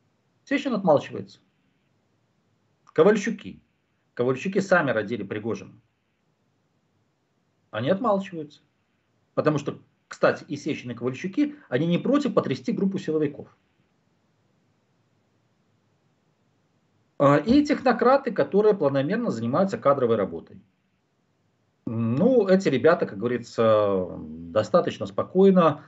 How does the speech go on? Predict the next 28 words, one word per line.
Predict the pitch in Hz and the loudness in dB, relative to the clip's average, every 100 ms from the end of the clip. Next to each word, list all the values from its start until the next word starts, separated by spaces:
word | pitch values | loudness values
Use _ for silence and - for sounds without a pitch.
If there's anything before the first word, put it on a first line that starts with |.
| _ _ _ | _ _ _
смотрят | - 160 139 117 | -2 2 2 -2
на | |
это | 117 117 | -6 -6
с-, | - 190 131 | -8 -8 -8
сверху, | - 214 233 | 2 2 2
понимая, | - 107 117 147 156 | -2 -4 -2 0 0
что, | - - 110 | 0 -6 -6
ну, | 151 | -4
все | 240 - | -6 -2
равно | 131 202 | 0 2
они | 147 | 0
будут | 117 127 - | -2 -4 0
и | |
дальше | 127 160 104 | 2 2 -2
заниматься | 92 113 113 | -4 -2 -2
кадровой | - 98 98 | -2 -2 0
работой. | 95 87 101 | -2 -2 -4
Они, | 110 - - | -4 -6 -2
они | 139 170 | 2 6
вообще | 190 190 - 131 | 4 2 -4 -6
ничего | 110 95 123 127 | -6 -8 -8 -8
не | 110 | -8
говорят | 101 110 139 147 - | -6 -2 -2 -4 -6
о | 127 | -8
происходящем. | 107 98 98 92 - - _ _ _ _ _ _ _ _ _ _ _ _ _ _ _ _ | -6 -6 -6 -8 -12 -20 _ _ _ _ _ _ _ _ _ _ _ _ _ _ _ _
Вот. | - 110 98 | -2 0 4
Ну | 285 | 4
и | 311 226 185 | 6 4 4